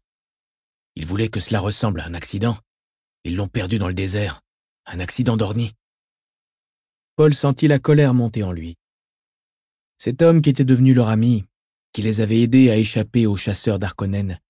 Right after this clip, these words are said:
qui avaient envoyé les cohortes des Fremen à leur recherche, cet homme,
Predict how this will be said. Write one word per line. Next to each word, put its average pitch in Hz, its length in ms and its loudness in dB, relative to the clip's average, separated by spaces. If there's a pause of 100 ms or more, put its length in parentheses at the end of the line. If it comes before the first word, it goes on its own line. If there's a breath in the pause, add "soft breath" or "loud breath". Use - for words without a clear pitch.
(300)
qui 117 100 -2
avaient 131 180 4
envoyé 135 380 6
les 113 140 2
cohortes 123 400 0
des 98 120 -2
Fremen 104 400 0
à 92 60 -4
leur 90 140 -4
recherche, 87 560 -8 (600)
cet - 240 -6
homme, 107 220 2